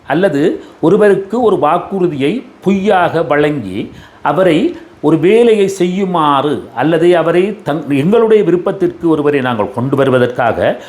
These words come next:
ஒரு போலியான வாக்குறுதியை, "நான் உனக்கு இது செய்வேன், அது செய்வேன்" என்று அவரை போலியாக ஒரு வாக்குறுதியை வழங்கி எங்களுடைய வேலையை செய்விப்பதற்கு ஊக்குவிக்கும் முயற்சியை கழுதைக்கு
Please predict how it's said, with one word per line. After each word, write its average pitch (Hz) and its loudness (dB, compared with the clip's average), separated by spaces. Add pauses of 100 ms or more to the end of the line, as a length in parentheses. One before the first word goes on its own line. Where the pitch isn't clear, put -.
(140)
ஒரு 165 0
போலியான 220 2
வாக்குறுதியை, 120 -2
"நான் 123 -2
உனக்கு 131 -4
இது 143 0
செய்வேன், 120 2
அது 123 -2
செய்வேன்" 123 0
என்று 110 -2 (300)
அவரை 143 0 (360)
போலியாக 202 2
ஒரு 170 2
வாக்குறுதியை 135 -2
வழங்கி 123 -2
எங்களுடைய 175 2
வேலையை 156 2
செய்விப்பதற்கு 147 -2
ஊக்குவிக்கும் 165 0
முயற்சியை 147 -2 (400)
கழுதைக்கு 254 0